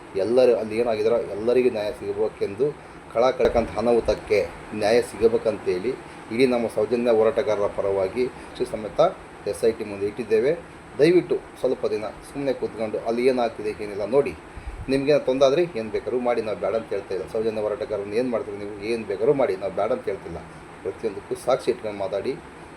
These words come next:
ಸಾಕ್ಷಿ ಮುಖಾಂತರ ನಾವು ಸೌಜನ್ಯ ಹೋರಾಟಗಾರರು ಮಾಡ್ತಕ್ಕಂಥದ್ದು.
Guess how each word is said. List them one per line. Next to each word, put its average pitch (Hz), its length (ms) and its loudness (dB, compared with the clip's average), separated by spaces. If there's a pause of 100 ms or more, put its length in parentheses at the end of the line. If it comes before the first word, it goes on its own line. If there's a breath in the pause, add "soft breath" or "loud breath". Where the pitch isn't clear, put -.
(180)
ಸಾಕ್ಷಿ 113 280 0
ಮುಖಾಂತರ 123 400 0
ನಾವು 139 180 0
ಸೌಜನ್ಯ 107 300 -2
ಹೋರಾಟಗಾರರು 101 420 -4
ಮಾಡ್ತಕ್ಕಂಥದ್ದು. 95 760 -6